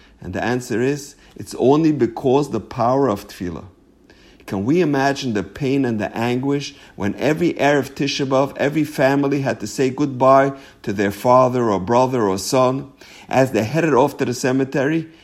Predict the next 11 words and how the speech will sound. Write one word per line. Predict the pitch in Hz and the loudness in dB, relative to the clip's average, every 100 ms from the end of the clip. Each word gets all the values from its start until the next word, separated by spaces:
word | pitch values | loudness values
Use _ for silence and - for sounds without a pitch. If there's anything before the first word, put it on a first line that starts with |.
| _ | _
not | 123 180 208 | 2 2 2
knowing | 170 170 135 110 - - | 4 4 4 0 -6 -8
if | 104 104 - | -6 -4 4
they | 175 208 120 - - - | 6 8 6 -2 -14 -6
will | 117 | -2
be | 123 180 | 2 2
from | 165 131 113 | 2 -2 2
this | 151 226 - | 2 2 -2
year's | 190 202 151 - | 4 4 4 0
fifteen | 190 208 - 190 170 | 0 0 0 0 0
thousand | 180 170 160 131 95 92 | 0 2 2 0 -4 -8